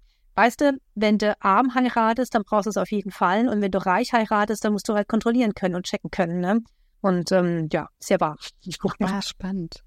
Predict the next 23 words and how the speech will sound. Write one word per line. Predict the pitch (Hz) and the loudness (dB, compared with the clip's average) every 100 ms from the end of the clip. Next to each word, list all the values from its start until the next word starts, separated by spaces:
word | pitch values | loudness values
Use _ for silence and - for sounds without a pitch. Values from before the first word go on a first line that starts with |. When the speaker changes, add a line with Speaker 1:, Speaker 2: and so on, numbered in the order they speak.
| _ - | _ -4
Speaker 2:
Beate | 220 170 220 254 | -2 -2 -2 -2
hatte | 233 240 | -2 -4
ja | 233 | -4
auch | 208 202 | -6 -8
zwei | - - 170 170 | -12 -10 -4 -4
Geschwister, | 180 170 156 151 139 - - 127 160 - - 349 | -4 -4 -4 -6 -8 -12 -12 -8 -8 -6 0 0
ne? | 254 277 | 2 0
Welche | 226 214 | -2 -4
Rolle, | 185 190 190 190 | -2 -2 -2 -4
ähm, | 185 185 180 175 | -4 -4 -4 -4
du | 165 - 196 | -6 -6 -2
hattest | 196 196 | -2 -2
jetzt | - 180 | -8 -6
über | |
den | 180 165 | -4 -6
Bruder | - 185 247 | -4 -2 -2
schon | - 285 277 | 0 0 0
erzählt, | 240 - 277 | -4 -4 -4
aber | - 226 226 - | -4 -4 -4 -2
wen | 220 220 | -2 0
gab's | 214 - | -4 -4
da | 208 | -6
noch? | 196 269 - | -4 -6 -10